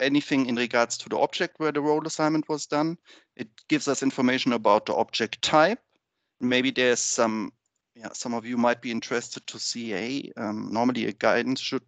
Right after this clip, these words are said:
be that we have an owner assignment, and it should not be for a user, or it should not be that often for a user. So this one here will find all the role assignments that go, uh, that assign an owner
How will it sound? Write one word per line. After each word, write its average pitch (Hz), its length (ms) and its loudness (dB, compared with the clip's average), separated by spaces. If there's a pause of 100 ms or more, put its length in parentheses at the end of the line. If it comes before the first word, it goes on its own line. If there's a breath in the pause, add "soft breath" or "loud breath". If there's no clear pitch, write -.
be 113 160 -8
that 110 240 -4 (100)
we 101 140 -8
have 101 200 -4
an 101 120 0
owner 143 260 4
assignment, 143 560 2 (520 soft breath)
and 107 140 -4
it - 140 -6
should - 380 2
not 98 320 0 (160)
be 104 280 -20 (440)
for 101 280 -4
a 95 60 -6
user, 98 560 -4
or 92 140 -8
it - 100 -14
should - 220 -4
not 101 240 -2
be 101 140 -8
that 113 200 -2
often - 320 -4
for 95 180 -4
a 95 40 -4
user. 90 300 -6
So 120 220 0
this 151 260 -4
one 135 280 4
here 131 200 0
will 127 140 2
find 131 300 0
all 143 200 4
the 139 360 2
role 139 240 2
assignments 151 480 2
that 123 160 -6 (200)
go, - 420 -2
uh, 107 160 2
that - 180 -4
assign 110 320 0
an 104 120 0
owner 220 400 4